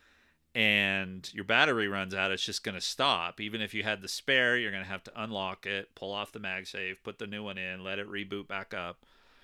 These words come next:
right? Or you're gonna do what a lot of people do with their,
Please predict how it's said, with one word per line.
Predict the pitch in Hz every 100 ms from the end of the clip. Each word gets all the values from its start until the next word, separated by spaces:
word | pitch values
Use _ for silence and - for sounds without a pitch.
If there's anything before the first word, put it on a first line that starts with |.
| _ _ -
right? | 95 95 98 - _ _
Or | 165 165 117 110 131 - _ _
you're | 113 117
gonna | 113 113
do | 104 117
what | 113
a | 107
lot | 113 117
of | -
people | 110 117
do | 95 110 113
with | 107 98
their, | 107 95 95 92